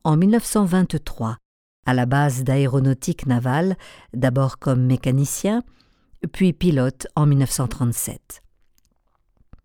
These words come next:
Il s'est installé à Berre-l'Étang, où il a fondé une famille, avec pour couverture un bureau de transactions immobilières familiales.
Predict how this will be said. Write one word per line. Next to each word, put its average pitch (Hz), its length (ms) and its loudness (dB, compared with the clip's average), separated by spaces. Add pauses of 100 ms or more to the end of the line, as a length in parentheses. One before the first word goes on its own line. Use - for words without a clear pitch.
(260)
Il 170 120 -2
s'est 185 220 2
installé 180 440 4
à 165 80 2
Berre-l'Étang, 156 640 0 (400)
où 147 140 0
il 135 100 2
a 131 60 2
fondé 135 340 0
une 123 160 4
famille, 220 600 2 (720)
avec 220 380 0
pour - 360 -2
couverture 262 840 0 (380)
un 175 180 4
bureau 180 360 2
de 175 120 0
transactions 175 600 -2
immobilières 135 640 0
familiales. 147 760 0